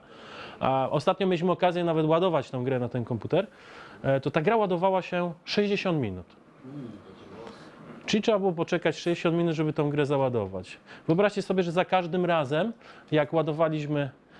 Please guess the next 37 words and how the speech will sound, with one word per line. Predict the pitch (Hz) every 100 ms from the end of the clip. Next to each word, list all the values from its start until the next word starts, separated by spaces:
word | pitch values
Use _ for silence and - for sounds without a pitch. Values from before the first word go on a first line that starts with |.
| - - -
e, | 131 127 127 123 123
grę, | 127 139 180
musieliśmy | 165 - 131 160
odczekać | 175 - - 151
ten | - 180
czas | - 185
pod | 175 143
warunkiem, | 160 180 160
że | 156
nic, | 160 - -
e, | 143 139 139 139
nie | 143
poszło | 135 - 156
źle, | 143 170 107
tak? | 120 151
No | 131 123
bo | 131 - - - - 127
jeżeli | 123 139 123 120
doszło | 151 - 147
do |
jakiegoś | 135 143 135 113 113 -
błą-, | 127 139 151 143
błędu, | 139 160 143 139 185
tak? | - 151
Wyskoczył | 151 156 143 139
nam | 131
jakiś | 117 123
error, | 120 131 185 - - - -
no | 156
to | 175
musieliśmy | 151 143 131 139 151 143
zacząć | 127 - 135 - - - -
ładować | 135 131 127 127
grę | 117 131
jeszcze | 127 - 147
raz. | 165 139 113
Dlatego, | 127 175 190